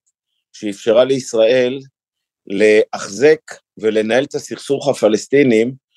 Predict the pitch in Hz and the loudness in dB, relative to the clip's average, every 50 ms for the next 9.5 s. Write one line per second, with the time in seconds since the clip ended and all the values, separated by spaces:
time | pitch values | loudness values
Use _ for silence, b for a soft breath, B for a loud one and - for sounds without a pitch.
0 | b b b b b - 95 101 110 123 131 139 139 135 - - 120 107 - - | b b b b b -6 0 2 4 4 6 4 2 2 0 -2 -2 -2 0 0
1 | 139 143 - 139 120 110 107 123 131 131 131 - 127 113 110 123 131 131 127 120 | -2 0 0 -2 -4 -4 -2 -2 -2 -2 -2 -2 -2 -2 0 0 -2 -2 0 -2
2 | 117 120 127 131 113 - - 123 123 131 - - 120 107 - 139 135 123 110 - | 0 0 -2 -2 -4 -6 -4 -2 -2 -2 -2 -6 -12 -10 -8 -8 -6 -4 -4 -4
3 | - 143 139 139 127 107 107 107 120 139 _ _ _ _ _ _ _ _ _ _ | 0 2 0 2 4 4 4 4 4 2 _ _ _ _ _ _ _ _ _ _
4 | _ - 80 87 107 107 110 113 110 107 98 117 131 143 147 147 - 156 156 - | _ -20 -8 -2 -2 0 2 2 2 2 0 0 0 0 0 0 -2 -4 -6 -6
5 | - 139 143 143 135 - - 123 117 117 - 143 135 135 131 131 131 135 139 139 | -8 -8 -8 -8 -10 -6 -2 -2 -2 -2 0 2 2 2 2 0 0 0 0 0
6 | 143 139 139 131 123 _ _ _ _ - - 131 123 139 127 - - 135 139 131 | -2 -6 -10 -14 -16 _ _ _ _ -4 -4 -2 -2 -2 -6 -4 0 2 2 2
7 | 131 131 123 - _ 107 104 104 98 - 127 131 135 135 123 117 - - 127 127 | 0 -2 -10 -12 _ -8 -8 -8 -4 0 2 2 2 4 0 0 0 0 -2 0
8 | - 135 - - 123 107 131 123 - - 117 123 117 117 - 110 - - - 127 | 0 -2 0 0 -2 0 -2 -4 -4 0 2 2 2 2 -2 -10 -10 -6 -4 -4
9 | 127 - - 131 113 107 104 110 127 156 | -4 -2 -2 -2 -2 0 -2 -4 -6 -8